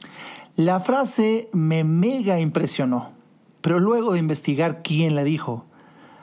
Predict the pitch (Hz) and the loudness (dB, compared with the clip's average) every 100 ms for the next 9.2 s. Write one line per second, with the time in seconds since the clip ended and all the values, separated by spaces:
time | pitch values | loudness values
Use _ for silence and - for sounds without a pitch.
0 | - - - _ _ 156 143 - - - | -20 -20 -20 _ _ -4 -2 -4 -6 -10
1 | - 120 123 170 147 - - 117 123 180 | -4 -2 0 0 -2 -2 -2 0 0 0
2 | - - - - - - - - - - | -2 -8 -14 -20 -18 -16 -16 -16 -18 -4
3 | 190 202 240 254 196 196 196 190 185 165 | 0 2 2 2 2 2 2 2 0 0
4 | 165 170 180 160 147 - 247 247 254 226 | 2 2 2 0 0 0 0 0 2 2
5 | - 120 113 - 131 139 160 208 - 214 | 0 -2 -4 -4 -2 0 2 0 0 0
6 | 214 214 190 160 131 143 170 - 196 208 | 0 0 0 2 0 0 0 0 0 2
7 | 202 185 185 156 147 135 127 123 180 156 | 0 0 0 0 0 0 0 0 0 0
8 | 110 123 113 117 - - - - - 147 | -2 -2 -2 -4 -4 -6 -6 -8 -6 -4
9 | 165 | -4